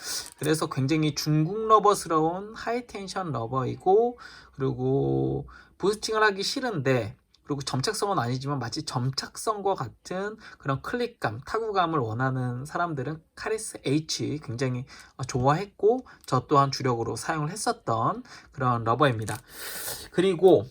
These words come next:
요 카리스 기술을 기반으로, 어, 티바 브랜드를 달고서, 어, 나온 러버가 바로 엠엑스케이입니다. 그리고 엠엑스케이 에이치도 있고요.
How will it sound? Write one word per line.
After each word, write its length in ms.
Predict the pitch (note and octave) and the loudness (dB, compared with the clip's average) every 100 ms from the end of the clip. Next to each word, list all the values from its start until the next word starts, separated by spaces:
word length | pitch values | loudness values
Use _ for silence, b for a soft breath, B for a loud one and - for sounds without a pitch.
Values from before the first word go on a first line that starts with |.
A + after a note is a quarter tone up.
| - | -2
요 560 | D3 E3 D#3+ D#3+ D#3+ D#3+ D#3+ | 4 6 8 6 6 4 2
카리스 720 | - C4 C4+ - - A3 A3 - | 2 2 2 -4 -4 4 4 4
기술을 640 | D#3+ D3+ F3 E3 G3+ G#3+ | 2 4 6 6 8 8
기반으로, 880 | G#3+ C3 E3 E3 B2+ B2+ E3 E3+ A2+ B2+ - b b b b b | 6 4 4 6 4 4 6 6 4 -4 -18 b b b b b
어, 240 | - A2 A#2+ | -8 -6 -8
티바 640 | - A#3 A#3+ A#3+ G#3+ G#3+ G3+ | -8 -6 6 10 10 10 6
브랜드를 560 | D3 D3+ C#3+ C#3 D3 | 2 2 0 0 0
달고서, 1000 | C#3+ A2+ A2 A#2 A2+ F3 F#3 G3 G3+ G#3 b b b - | -2 -4 -4 -6 0 4 4 4 0 -4 b b b -8
어, 180 | C3 A#2 | -6 -2
나온 340 | A#2 B2 C#3 | 2 4 4
러버가 500 | A2 A2+ A#2+ D#3+ F3+ | 0 0 2 6 6
바로 200 | E3 - - | 6 -2 -4
엠엑스케이입니다. 1400 | A#2 C3+ F#3+ - - C3+ - A3 G#3+ G3 B2+ A2 G#2 A#2+ C#3 _ | -2 0 -2 -6 -10 -12 -4 0 0 -2 -6 -8 -8 -10 -14 _
그리고 180 | - - | -8 -6
엠엑스케이 640 | A#2 B2+ B2+ - F3+ F3 - | -4 -6 -8 -8 -6 -4 -4
에이치도 420 | A#2 B2 - C3+ | -4 -6 -6 -6
있고요. 500 | G#2+ A2 A2+ B2 | -6 -6 -4 -4